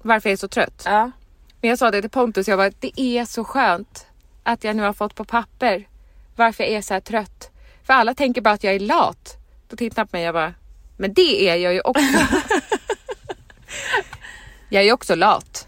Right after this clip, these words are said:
Speaker 2: Ja, men man ön-,
Speaker 1: Bekväm.
Speaker 2: man önskar att du skulle få en liten skjuts.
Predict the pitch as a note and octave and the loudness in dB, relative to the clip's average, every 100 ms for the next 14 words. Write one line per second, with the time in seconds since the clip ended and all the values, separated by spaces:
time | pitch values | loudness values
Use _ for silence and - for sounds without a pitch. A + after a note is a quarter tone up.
0 | - A3 B3+ C4 C4+ C4+ - B3+ B3+ B3 | -16 -2 2 4 4 2 -4 -4 -4 -2
1 | C4 B3 C#4+ A#3+ D4 F4+ D4+ G2+ - _ | -2 2 0 0 0 2 2 -2 -14 _
2 | - A#3+ C4+ B3 - B3 A#3 A3+ B3 A#3+ | -8 -2 -2 -2 -4 -6 -6 -8 -10 -6
3 | B3 A#3 A#3 A#3 A3+ A3 G#3+ G#3 G#3 G#3 | -2 -2 -2 -8 -4 -4 -4 -8 -10 -12
4 | - _ _ - - - - - - - | -18 _ _ -20 -12 -8 -8 -8 -12 -12
5 | - | -14